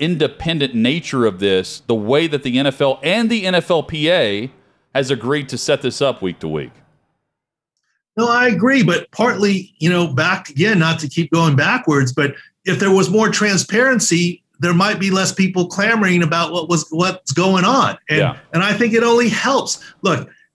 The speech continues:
Speaker 2: all the time, teams talk about players' injuries, right? So it's not a hipaa thing. If it were, fine. Let Tua, whoever the subject is, let him say, let the league say,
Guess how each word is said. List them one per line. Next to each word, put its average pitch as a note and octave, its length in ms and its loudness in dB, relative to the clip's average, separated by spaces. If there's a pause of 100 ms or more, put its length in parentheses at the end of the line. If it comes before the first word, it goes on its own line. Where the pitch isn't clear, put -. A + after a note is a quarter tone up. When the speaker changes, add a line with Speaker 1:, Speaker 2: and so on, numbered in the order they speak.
(180)
Speaker 2:
all A#3 260 2
the A3 140 2
time, F3+ 540 0 (260)
teams F3+ 500 2
talk E3 320 -2
about C#3+ 280 -2
players' C#3+ 360 0
injuries, C3 480 -2
right? F3 380 -2 (140)
So D#3+ 260 0
it's D3+ 180 -2
not G#3 200 2
a G#3 40 0
hipaa E3 360 -2
thing. G#2+ 260 -4 (160)
If F#3+ 160 0
it G#3+ 140 2
were, A#3 300 2
fine. G3+ 440 0 (360)
Let G#3 260 0
Tua, A3 380 4
whoever G3 460 2
the D#3+ 120 -2
subject F#3+ 480 -2
is, E3 260 0 (100)
let G#3+ 140 0
him G#3+ 80 4
say, F#3 440 0
let F3+ 160 -4
the G#3 60 4
league G3 220 2
say, E3+ 380 -2